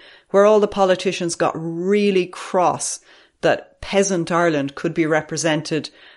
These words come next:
as not deeply religious and boring and conservative and quiet. Official Ireland was very possessive of its vision of the ideal peasant.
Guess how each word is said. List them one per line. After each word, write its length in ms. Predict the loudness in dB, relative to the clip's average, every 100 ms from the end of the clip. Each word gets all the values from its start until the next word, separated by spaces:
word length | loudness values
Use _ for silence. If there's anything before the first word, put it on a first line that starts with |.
| _
as 240 | -2 -2 -4
not 580 | -2 0 2 2 -4 -12 _
deeply 640 | -2 -2 -2 -4 0 2
religious 760 | 0 0 0 -2 -2 -2 -4 -8 -4
and 320 | -4 -4 -6 -14 _ _ _ _
boring 600 | 2 4 4 4 2 2
and 160 | -2 -4
conservative 880 | -6 -6 0 2 0 -2 -6 -6 -8
and 140 | -10
quiet. 580 | -6 0 2 0 -4 -12 -18 _ -6
Official 500 | -2 0 2 4 6
Ireland 380 | 4 2 -2 -4
was 160 | -8
very 400 | -2 0 2 0
possessive 800 | -2 -4 0 0 0 -2 -4 -4
of 160 | -6 -4
its 160 | -8 -8
vision 600 | 0 0 2 -4 -4 -6
of 240 | -6 -4
the 140 | -2 0
ideal 420 | 0 -2 -4 -4
peasant. 640 | -2 -2 -2 -4 -8 -16